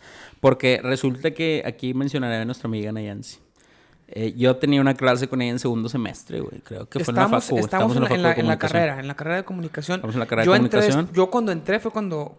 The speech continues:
Speaker 2: cuando se armó el grupo. Yo, mi primer semestre fue
Speaker 1: Sí, recién,
Speaker 2: Tú ya
Speaker 1: güey.
Speaker 2: estabas
Speaker 1: Yo
Speaker 2: como en
Speaker 1: estaba en seg-
Speaker 2: tercero, ¿no? ¿O segundo apenas?
Speaker 1: Ah, no, ya estamos en tercero.
Speaker 2: Sí.
Speaker 1: Es que el, el pedo fue que en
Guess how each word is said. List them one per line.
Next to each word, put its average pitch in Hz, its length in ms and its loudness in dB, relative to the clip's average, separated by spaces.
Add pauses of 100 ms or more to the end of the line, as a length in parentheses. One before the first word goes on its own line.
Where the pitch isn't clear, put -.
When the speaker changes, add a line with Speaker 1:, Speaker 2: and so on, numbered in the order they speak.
(120)
Speaker 2:
cuando 147 140 -8
se 147 100 -10
armó 147 140 -6
el 147 80 -6
grupo. 175 320 -8
Yo, 143 100 -8 (220)
mi 147 160 -6
primer 147 240 -10
semestre 170 340 -10
fue 131 240 -16 (480)
Speaker 1:
Sí, 123 400 -6
recién, 104 400 -8
Speaker 2:
Tú 147 80 2
ya 175 100 6
Speaker 1:
güey. 175 80 2
Speaker 2:
estabas 175 300 2
Speaker 1:
Yo 113 60 0
Speaker 2:
como 147 40 2
en 175 60 0
Speaker 1:
estaba 123 140 2
en 123 80 4
seg- - 40 -2
Speaker 2:
tercero, 175 240 2
¿no? 214 260 -10 (140)
¿O 160 80 -12
segundo 156 340 -10
apenas? 135 320 -16 (100)
Speaker 1:
Ah, 120 200 -2
no, 123 160 -2
ya 123 100 0
estamos 120 300 -2
en 120 100 0
tercero. 113 360 -6 (340)
Speaker 2:
Sí. 156 100 -8
Speaker 1:
Es 156 100 -2
que 180 60 4
el, 196 140 4
el 131 160 2
pedo 151 200 4
fue 175 120 0
que 190 100 -6
en 180 140 -6